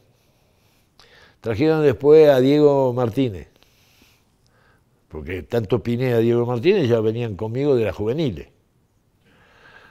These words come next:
Medina, Alberto, ya lo tenía de las juveniles.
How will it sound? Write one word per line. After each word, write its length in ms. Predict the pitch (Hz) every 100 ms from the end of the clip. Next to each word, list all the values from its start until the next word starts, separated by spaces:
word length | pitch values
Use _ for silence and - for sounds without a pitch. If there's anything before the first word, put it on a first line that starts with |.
| _ _ _ _ _ _ 87
Medina, 540 | 131 180 185 120 85 _ _ _ _ -
Alberto, 520 | 110 147 123 - - _ _ - _ _ _ _ _ _ _ _ - -
ya 160 | 110
lo 140 | 147 139
tenía 300 | 123 135 135
de 80 | 110
las 120 | 101
juveniles. 580 | 110 123 202 156 90